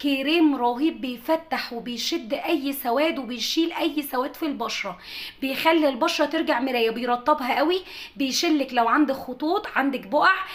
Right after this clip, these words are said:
عندك آثار جروح وحبوب في وشك، عندك، آه، سواد آثار الشمس أو بعد المصيف، عليكي وعلى الكريم.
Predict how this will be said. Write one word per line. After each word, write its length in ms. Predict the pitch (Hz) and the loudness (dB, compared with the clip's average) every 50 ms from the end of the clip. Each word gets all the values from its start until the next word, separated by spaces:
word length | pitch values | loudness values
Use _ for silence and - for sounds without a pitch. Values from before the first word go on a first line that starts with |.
| - - - - - | -12 -12 -4 2 4
عندك 500 | 208 262 302 311 277 - 214 214 - - | 4 6 6 4 2 2 -2 -6 -6 -4
آثار 300 | - 262 262 - 302 320 | -4 0 4 4 4 4
جروح 360 | 302 233 247 262 302 311 - 294 | 4 2 -2 0 0 0 0 -2
وحبوب 340 | 269 - 247 214 285 330 | -4 -4 -4 -2 -2 -2
في 120 | 320 - 294 | -2 -2 -2
وشك، 460 | 277 302 320 - - 359 349 - - | 0 0 0 0 0 -2 -2 -2 0
عندك، 520 | 214 269 311 294 226 254 247 - - - - 269 | 2 2 2 2 0 -2 -10 -12 -16 -14 -8 -6
آه، 120 | 240 247 | -6 -6
سواد 480 | 233 - - 247 247 285 320 320 294 - | -4 -2 0 2 4 4 4 4 2 0
آثار 320 | - 247 - 294 294 285 | -4 -2 2 2 2 2
الشمس 420 | 247 - - - 302 311 302 - | 2 0 0 2 2 2 2 4
أو 140 | - 247 247 | 4 4 4
بعد 240 | - 285 302 320 262 | 4 2 0 0 0
المصيف، 440 | 285 254 262 302 339 - 403 415 415 - - - - - - - - | 0 2 2 2 2 2 2 0 0 -2 -6 -12 -12 -10 -10 -4 0
عليكي 420 | 190 190 220 254 302 320 320 - 254 | 2 2 2 2 -2 -4 -4 -2 0
وعلى 280 | 233 202 240 302 302 | 2 2 4 4 2
الكريم. 520 | 269 269 - - 254 247 285 311 302 294 | 0 -2 -4 -6 -4 0 2 4 4 2